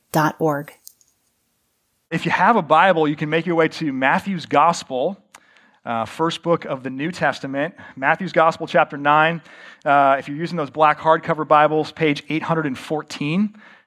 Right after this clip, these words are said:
Speaker 2: is where you can find, uh, today's text. Today we're continuing and almost wrapping up. We got one more week after today,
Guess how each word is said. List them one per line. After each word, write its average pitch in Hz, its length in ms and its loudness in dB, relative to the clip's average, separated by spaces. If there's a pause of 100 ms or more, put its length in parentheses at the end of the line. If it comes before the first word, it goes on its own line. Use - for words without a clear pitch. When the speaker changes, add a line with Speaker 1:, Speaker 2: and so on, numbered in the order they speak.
Speaker 2:
is 123 120 -12
where 139 100 -4
you 139 80 -2
can 131 140 -10
find, 131 360 0
uh, 117 180 2
today's 123 340 -8
text. - 480 -4 (1080)
Today 170 220 2
we're 175 360 2 (280)
continuing 208 760 -2
and 147 120 -10
almost 208 440 2
wrapping 143 340 2
up. 151 160 2
We 160 60 -6
got 135 160 2
one 175 180 -2
more 180 220 0
week 151 240 -2
after 139 240 0
today, 127 400 -2